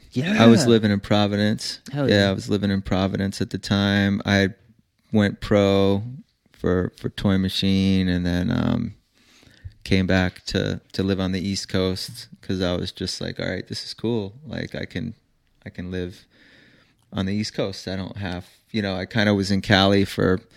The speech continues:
Speaker 2: for maybe, like, three or four years, and then, um, turned pro and realized that I could, you know, still, I just wanted to be able to skate where I wanted to skate, and it was just cool to be in a place where there was, um,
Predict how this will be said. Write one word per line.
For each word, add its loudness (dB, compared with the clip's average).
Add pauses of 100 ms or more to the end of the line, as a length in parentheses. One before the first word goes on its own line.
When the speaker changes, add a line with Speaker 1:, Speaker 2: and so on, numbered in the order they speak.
(580)
Speaker 2:
for 2 (220)
maybe, 2
like, -2
three 0
or -2
four -2
years, 2
and -4
then, -2
um, -4 (320)
turned 2
pro 4
and 0
realized 0
that 2
I 2
could, -4 (720)
you 0
know, 0
still, 2 (440)
I 8
just 2
wanted 6
to 4
be 8
able 6
to 4
skate 0
where 0
I 2
wanted 0
to -2
skate, 2
and -4
it -2
was -4
just -6
cool -2
to -6
be -2
in -2
a -4
place -4
where -2
there -4
was, -8
um, -8